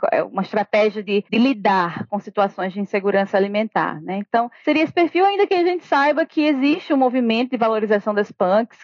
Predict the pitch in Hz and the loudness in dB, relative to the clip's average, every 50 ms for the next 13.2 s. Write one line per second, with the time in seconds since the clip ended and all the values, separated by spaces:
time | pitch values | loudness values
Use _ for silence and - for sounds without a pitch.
0 | _ _ - 202 185 165 180 196 _ _ 202 214 202 214 208 202 - 208 170 175 | _ _ -4 -4 -4 -6 -10 -16 _ _ -2 0 0 0 0 -2 -2 -4 -2 0
1 | 165 180 196 214 226 214 196 196 185 - 196 196 - 202 190 202 170 180 170 180 | 2 2 4 4 4 2 2 0 -2 -2 -4 -4 0 0 0 0 2 0 2 4
2 | 202 202 190 185 170 170 175 170 - - - 190 - - 196 185 190 190 196 185 | 4 4 4 2 0 -2 -4 -6 -8 -8 -6 -6 -4 -2 -2 0 0 -2 0 0
3 | 196 180 185 185 180 185 - - 180 185 - - 196 180 185 - _ _ - - | 0 2 2 0 -2 -4 -6 -8 -8 -8 -6 -4 -4 -4 -4 -6 _ _ -20 -20
4 | _ - 196 208 208 196 196 196 196 190 196 202 180 190 185 - - 175 185 - | _ -4 0 0 2 2 2 2 2 2 2 0 0 -2 -2 0 0 -2 0 0
5 | 196 190 185 180 180 190 185 - - 185 175 180 170 147 160 180 208 226 226 214 | 0 2 2 2 2 0 -2 -2 -2 -2 -2 -4 -6 -6 -4 -2 0 2 2 4
6 | 202 185 175 185 - - - 190 180 196 190 175 190 185 170 190 196 220 240 247 | 2 2 2 0 -2 -4 -8 -4 -2 -2 -2 0 -2 0 2 2 2 4 4 4
7 | 233 220 202 190 190 - - - - - _ _ _ - 214 196 196 202 185 180 | 4 2 0 -2 -6 -10 -14 -20 -20 -20 _ _ _ 0 2 2 2 2 2 2
8 | 214 233 247 254 254 240 220 202 196 - 208 202 185 202 208 214 240 247 240 202 | 4 4 4 4 4 2 2 0 -2 -2 -4 -2 0 0 2 2 2 0 -2 -2
9 | - - 240 208 196 269 302 349 - - 254 233 - - 220 - - 208 - 233 | -2 -2 -2 0 2 2 2 2 0 0 -2 -2 -2 -4 -10 -4 -4 -2 0 0
10 | 220 - 233 226 220 190 202 202 208 214 - - - - 208 214 208 - 214 202 | 0 0 -2 -4 -2 -2 0 0 0 -2 -2 -4 -2 0 -2 -2 0 0 0 0
11 | 208 214 220 - 247 226 214 214 208 220 - 240 226 220 208 202 196 196 202 208 | 0 -2 -2 -2 -2 0 0 0 -2 -2 0 0 0 2 2 0 0 0 0 -2
12 | 202 - 202 - 202 202 202 202 - - 190 185 190 190 190 196 196 202 196 180 | -4 -4 -6 -2 0 2 2 0 0 -2 -2 0 0 -2 -2 0 2 2 4 4
13 | 185 185 190 | 4 2 0